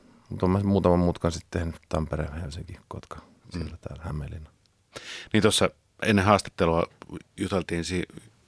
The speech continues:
Speaker 2: siitä, että, että niin kuin tuollaisen paratiisiin olet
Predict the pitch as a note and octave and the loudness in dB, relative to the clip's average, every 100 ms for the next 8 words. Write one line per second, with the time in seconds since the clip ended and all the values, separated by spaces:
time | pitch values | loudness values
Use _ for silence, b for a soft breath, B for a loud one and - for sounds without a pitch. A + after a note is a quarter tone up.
0 | - F#2 E2 D#2+ D2+ F2 D#2 - D2+ D#2 | -10 -6 -4 -4 -6 -8 -8 -8 -8 -8
1 | - - - F2 E2+ E2 - F2+ - D#2+ | -10 -14 -4 -2 -2 -2 0 0 0 -4
2 | D#2+ D2+ D2 B B B B B B B | -2 -4 -6 B B B B B B B
3 | _ _ - G#2 G2 - - | _ _ 4 6 6 2 -8